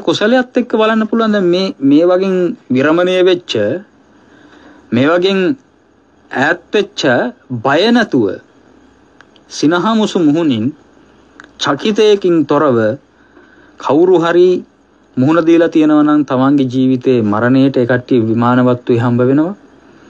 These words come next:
එතකොට විමාන වත්තුවේ කතාපුවත් ටික අරගෙන වෙනම විග්‍රහයක් ගන්න පුළුවන්. කොහොමද එයා මොන වගේ කුසලයක් සිද්ධ කරලාද දස කුසලය අරගෙන බලන්න පුළුවන්.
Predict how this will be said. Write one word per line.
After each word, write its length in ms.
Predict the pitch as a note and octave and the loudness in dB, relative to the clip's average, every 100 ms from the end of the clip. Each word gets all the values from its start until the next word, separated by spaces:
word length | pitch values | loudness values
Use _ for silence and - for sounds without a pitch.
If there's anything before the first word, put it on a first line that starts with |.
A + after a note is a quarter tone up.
| - - - - - | -20 -20 -20 -10 -4
එතකොට 260 | B2 D#3+ | -2 2
විමාන 320 | C3+ C#3+ E3 F#3+ | 2 2 0 0
වත්තුවේ 420 | F#3+ F#3 - F#3+ | -2 -2 -4 -2
කතාපුවත් 600 | F3+ D3+ D#3+ D#3+ E3 E3 | -2 -4 -2 -2 0 -2
ටික 180 | E3+ E3 | -4 -2
අරගෙන 400 | E3 D#3 D#3 F3+ A#3+ - _ _ _ _ _ - - - - - - _ _ _ | -2 0 -2 -2 -4 -8 _ _ _ _ _ -20 -20 -20 -20 -20 -20 _ _ _
වෙනම 280 | A#2+ C#3+ A3 A#3 | -4 0 2 2
විග්‍රහයක් 520 | G3 F#3+ G3+ G#3 F#3+ | 2 0 2 2 0
ගන්න 280 | F#3 F#3+ F#3 | -2 -2 0
පුළුවන්. 320 | F#3 E3 C#3 B2+ - | 2 4 2 0 -2
කොහොමද 360 | C3+ D#3+ D3+ D3 - - _ - - - - - - - - | 0 2 2 0 -2 -10 _ -20 -20 -20 -20 -20 -20 -20 -4
එයා 300 | C3 C#3+ C#3 A#2+ - - | -2 0 -2 -4 -8 -8
මොන 240 | A2+ B2 D#3 | -4 0 0
වගේ 280 | F3 F3+ F3+ | 0 2 0
කුසලයක් 480 | F3+ - D3+ D#3+ D#3 | 0 -2 0 0 -2
සිද්ධ 240 | - C3+ C#3 | -4 -4 -2
කරලාද 380 | C#3+ C#3 C#3 C#3+ C3+ - _ - - - _ _ - - | -2 0 0 0 -4 -10 _ -20 -20 -20 _ _ -14 -8
දස 180 | A2 C#3 | -4 -2
කුසලය 340 | C#3+ B2+ C3 B2+ C3 - _ - | -2 0 0 0 -2 -8 _ -8
අරගෙන 360 | A#2 B2 C3 C3 | -4 0 0 0
බලන්න 360 | A2+ A#2+ B2+ C3 | 0 0 2 0
පුළුවන්. 320 | C3 C#3 F3 | 0 0 -2